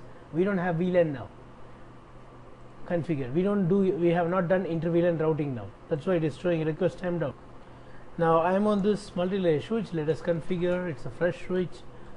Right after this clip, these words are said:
We'll say host name, uh, give any name, inter V lan routing I'll give. Interface fast Ethernet zero slash one, switch port mode, access, switch port access V lan ten. <coughs>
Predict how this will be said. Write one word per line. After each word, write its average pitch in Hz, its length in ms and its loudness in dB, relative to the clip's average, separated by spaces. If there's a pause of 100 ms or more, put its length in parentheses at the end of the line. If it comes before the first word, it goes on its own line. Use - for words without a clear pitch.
(140)
We'll 123 120 -4
say 160 240 4
host 147 460 0
name, 147 460 -2 (580)
uh, 123 260 -6 (140)
give 147 120 -2
any 151 240 -2
name, 147 400 -2
inter 143 280 -6
V 139 140 -2
lan 139 180 -4
routing 135 400 -4
I'll 123 160 -8 (100)
give. 190 140 -2 (1160)
Interface 175 380 2
fast 202 300 2
Ethernet 190 340 2
zero 202 260 2
slash 214 380 0
one, 156 300 0
switch - 400 -6
port 196 240 0
mode, 170 600 4 (760)
access, 208 380 -2 (840)
switch 160 280 -6
port 165 160 2
access 143 340 -6 (100)
V 147 160 -2
lan 233 280 2 (180)
ten. 143 200 2 (1080)
<coughs> 269 80 4